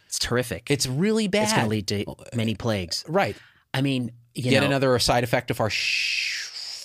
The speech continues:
Speaker 2: response to this plague.
Speaker 1: That's what I think.
Speaker 2: Right.
Speaker 1: You know.
Speaker 2: Right.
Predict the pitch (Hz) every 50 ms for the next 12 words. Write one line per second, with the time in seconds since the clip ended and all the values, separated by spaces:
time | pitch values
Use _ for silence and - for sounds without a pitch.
0 | - - 135 123 113 - - 87 95 98 - - 120 117 - 107 - - - -
1 | 110 87 71 73 71 67 - - - 170 190 - 196 196 226 247 - 151 107 117
2 | 110 101 85 - - 147 156 156 139 113 117 113 120 117 107 107 - -